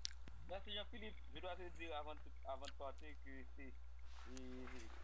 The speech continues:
en fait, euh, le, le propos de Jacques Cheminade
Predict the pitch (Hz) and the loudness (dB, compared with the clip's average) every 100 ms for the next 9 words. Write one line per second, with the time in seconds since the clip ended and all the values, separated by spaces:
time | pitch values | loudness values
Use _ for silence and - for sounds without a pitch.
0 | - - 139 - 131 - 120 - 170 180 | 0 0 0 0 0 0 0 0 0 0
1 | - - - - - 127 123 123 127 139 | 0 0 2 2 2 2 2 2 0 0
2 | - 147 147 147 139 135 - 135 135 | 0 0 0 0 0 0 0 0 0